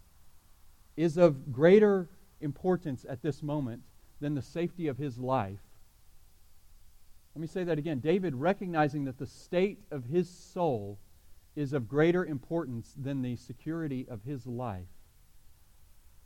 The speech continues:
says and prays that he may dwell in the house of the Lord all the days of my life,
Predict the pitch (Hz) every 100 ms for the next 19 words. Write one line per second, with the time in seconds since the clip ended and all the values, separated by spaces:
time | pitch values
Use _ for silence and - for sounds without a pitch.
0 | - - - 156 143 117 - - - -
1 | - - - - - - - - - 123
2 | - 160 139 113 113 113 - - - -
3 | - - - 139 147 165 147 113 131 147
4 | 165 156 131 139 151 - 139 127 123 139
5 | 151 147 131 139 147 135 131 135 123 117
6 | 117 107 101 95